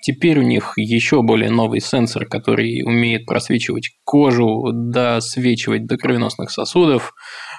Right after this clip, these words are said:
Еще более мощные камеры, которые, э, ну, там какие-то микрокамеры, которые определяют цвет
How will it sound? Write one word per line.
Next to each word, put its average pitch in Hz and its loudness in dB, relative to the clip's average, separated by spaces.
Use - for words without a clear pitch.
Еще 131 2
более 120 4
мощные 117 -2
камеры, 117 0
которые, 113 -2
э, - -8
ну, 127 -2
там 110 0
какие-то - -4
микрокамеры, 110 0
которые 117 0
определяют 120 0
цвет 117 0